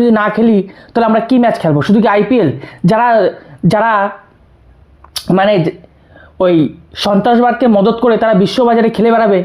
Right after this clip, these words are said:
আর তাদের জন্য আমরা ঘরের মধ্যে লুকিয়ে থাকবো? সেটা হতে পারে না। তাদের সঙ্গে খেলতে হবে এবং খেলাটা হবে যুদ্ধের মতন, আর সেটাই হয়েছে, যুদ্ধের মতনই খেলা হয়েছে। এবং সেই যুদ্ধের মতন খেলা আরও একটি কাণ্ড হয়েছে,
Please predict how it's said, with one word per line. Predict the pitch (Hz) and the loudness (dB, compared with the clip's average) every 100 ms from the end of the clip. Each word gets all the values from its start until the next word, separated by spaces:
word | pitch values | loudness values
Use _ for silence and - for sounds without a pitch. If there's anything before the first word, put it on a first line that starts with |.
| - 202 | -4 -6
আর | 196 | -2
তাদের | 196 220 202 | 0 0 2
জন্য | 226 233 | 2 2
আমরা | 208 214 202 - - - 165 | 0 0 -2 -8 -18 -6 -2
ঘরের | 202 | 0
মধ্যে | 233 214 | 2 2
লুকিয়ে | 226 254 | 2 2
থাকবো? | 233 165 131 - - | 2 0 -2 -8 -4
সেটা | 202 196 | -2 0
হতে | 196 190 | 0 0
পারে | 170 156 | 0 0
না। | 127 - - - | -2 -8 -8 -2
তাদের | 226 240 | 0 0
সঙ্গে | 254 240 240 | 0 0 0
খেলতে | 220 233 247 | 0 2 2
হবে | 233 | 2
এবং | 240 226 - | 2 0 0
খেলাটা | 214 233 233 | -2 0 0
হবে | 214 208 160 | 0 0 2
যুদ্ধের | 220 165 247 220 196 | 2 2 2 2 2
মতন, | 165 139 190 | 0 -2 -2
আর | 190 | 0
সেটাই | 214 240 214 | 0 0 0
হয়েছে, | 226 208 | 0 2
যুদ্ধের | 196 175 240 | 2 2 2
মতনই | 226 226 220 | 2 2 2
খেলা | 196 220 | 0 2
হয়েছে। | 214 196 220 - - - | 0 0 -4 -6 -16 -4
এবং | 233 226 | 0 2
সেই | 247 202 | 2 2
যুদ্ধের | 196 180 262 | 2 2 2
মতন | 240 247 233 | 2 0 0
খেলা | 208 240 - 202 | -2 -2 -2 -2
আরও | 262 277 | 0 0
একটি | 277 - | -2 -2
কাণ্ড | 233 233 226 | 0 2 2
হয়েছে, | 196 190 | 0 0